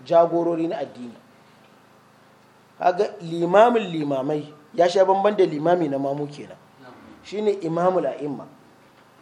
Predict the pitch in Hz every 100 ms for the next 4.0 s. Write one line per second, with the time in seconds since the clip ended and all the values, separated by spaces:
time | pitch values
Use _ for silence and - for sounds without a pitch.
0 | - - 220 190 185 185 - 147 - 127
1 | 123 131 - - 143 139 190 190 196 214
2 | 185 185 190 170 156 139 156 180 185 165
3 | 185 185 180 190 190 147 127 113 123